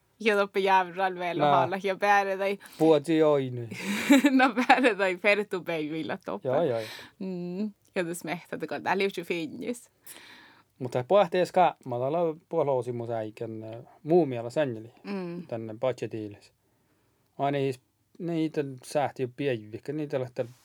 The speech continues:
Speaker 2: paistjaukalas, mattiinma ja
Speaker 1: Puolas
Speaker 2: Puolas.
Speaker 1: ja, oh.
Speaker 2: Ja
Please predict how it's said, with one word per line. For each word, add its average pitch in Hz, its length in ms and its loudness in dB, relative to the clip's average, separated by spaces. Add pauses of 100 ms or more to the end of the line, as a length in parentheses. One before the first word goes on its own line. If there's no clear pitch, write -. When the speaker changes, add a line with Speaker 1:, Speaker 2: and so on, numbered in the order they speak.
(380)
Speaker 2:
paistjaukalas, 113 920 -4
mattiinma 113 680 -8
ja 110 220 -8 (1000)
Speaker 1:
Puolas 156 420 4
Speaker 2:
Puolas. 151 480 2
Speaker 1:
ja, - 240 -14
oh. - 140 -10 (800)
Speaker 2:
Ja 147 160 2